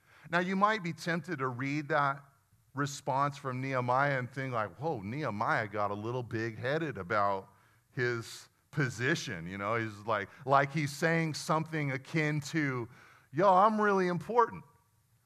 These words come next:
You know, I can't put you guys on my calendar anymore. I'm the rebuilder. I'm doing big stuff. You're not important enough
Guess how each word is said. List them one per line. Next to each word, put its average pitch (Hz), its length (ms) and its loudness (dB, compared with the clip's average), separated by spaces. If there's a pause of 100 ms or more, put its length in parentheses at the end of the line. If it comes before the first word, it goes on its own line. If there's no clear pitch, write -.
(360)
You 147 120 -6
know, 156 160 4
I 180 120 6
can't 170 400 -2
put 156 260 0
you 139 220 -2
guys 147 440 6 (260)
on 151 160 4
my 139 140 4
calendar 160 640 2
anymore. 165 560 4
I'm 196 200 6
the 147 240 4 (280)
rebuilder. 180 1040 0 (320)
I'm 185 160 2
doing 196 420 0 (280)
big 175 360 2
stuff. 190 580 4 (360)
You're 170 180 4
not 190 260 6
important 185 600 0
enough 127 460 0